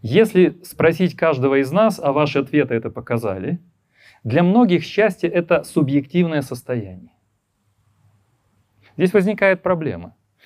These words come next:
Если счастье — это то, что мы считаем счастьем, чувствуем, что это счастье, возникает проблема обсуждения этой темы друг с другом. И здесь трудно отделить нашу иллюзию, наш образ счастья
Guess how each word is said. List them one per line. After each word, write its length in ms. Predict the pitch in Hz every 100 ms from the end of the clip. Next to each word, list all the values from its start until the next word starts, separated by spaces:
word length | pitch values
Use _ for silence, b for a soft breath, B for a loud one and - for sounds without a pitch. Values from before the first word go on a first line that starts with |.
| b 131
Если 260 | 151 156
счастье — 400 | 156 202 190 180
это 160 | 160 151
то, 180 | 156 170
что 200 | - 147
мы 460 | 147 160 147 127 - _ -
считаем 560 | - 156 131 113 104
счастьем, 580 | 104 - 95 - 107 110
чувствуем, 600 | - 147 131 120 117 107
что 160 | - 98
это 180 | 92 98
счастье, 600 | - 95 90 - 156 170 b b b
возникает 560 | 139 135 175 220 214 190
проблема 840 | 180 156 143 185 220 165 117 - _ _ _
обсуждения 720 | - 131 - 139 127 190 185 165
этой 300 | 156 147 131
темы 300 | 160 151 120
друг 200 | 135 117
с 40 |
другом. 340 | 110 90 - _ _ _ _ _ _ _ _ _ _ _ _ _ _ _ b
И 80 | 147
здесь 240 | 147 185
трудно 300 | 202 202 170
отделить 440 | 175 147 175 180 -
нашу 420 | 160 160 - 147
иллюзию, 520 | 156 165 240 233 139
наш 200 | 135 127 -
образ 340 | 208 147 127
счастья 640 | - 110 92 - 160 190